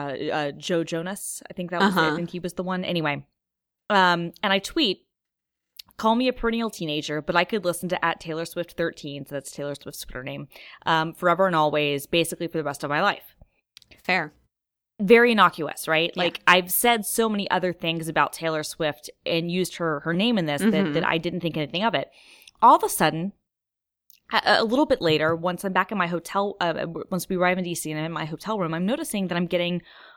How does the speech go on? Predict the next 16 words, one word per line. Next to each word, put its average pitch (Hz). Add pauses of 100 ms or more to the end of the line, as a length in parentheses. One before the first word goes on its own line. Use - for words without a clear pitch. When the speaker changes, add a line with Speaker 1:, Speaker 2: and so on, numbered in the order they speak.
(180)
Speaker 1:
all 233
these 277
favorites 165
and 170
re-, 170
Speaker 2:
<laughs> -
Speaker 1:
retweets -
by 165
these -
Swifties, 466
like, 190
these 220
hardcore 208
Swifties. 320
I'm 190
like, 208